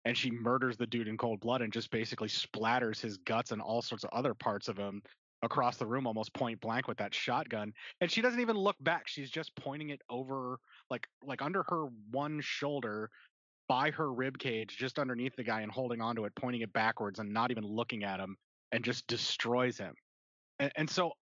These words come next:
her character is basically wrapping herself in this sort of, like, Koopy doll, almost, like, sort of pinup girl fantasy world that most people have about what a woman like her would be like.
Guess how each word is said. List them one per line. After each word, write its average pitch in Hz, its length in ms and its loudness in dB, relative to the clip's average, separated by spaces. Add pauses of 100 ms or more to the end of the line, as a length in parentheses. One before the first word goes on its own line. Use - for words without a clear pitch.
(340)
her - 200 4
character 165 680 0
is 131 480 -4 (680)
basically 175 440 0
wrapping 139 460 2
herself 135 600 -2
in 127 140 -4
this 123 180 -2
sort 123 180 0
of, 120 80 0
like, 113 160 -2
Koopy 143 420 -2
doll, 120 480 2 (520)
almost, 135 340 4
like, 120 100 2
sort 123 200 0
of 110 80 -4
pinup 139 360 0
girl 120 280 2
fantasy 143 600 0
world 120 360 0
that 117 120 2
most 123 380 0
people 120 280 -2
have - 280 4
about 107 300 2
what 113 160 4
a 110 40 2
woman 113 300 2
like 107 220 0
her 113 160 2
would 98 180 -2
be 98 220 -4
like. 147 360 6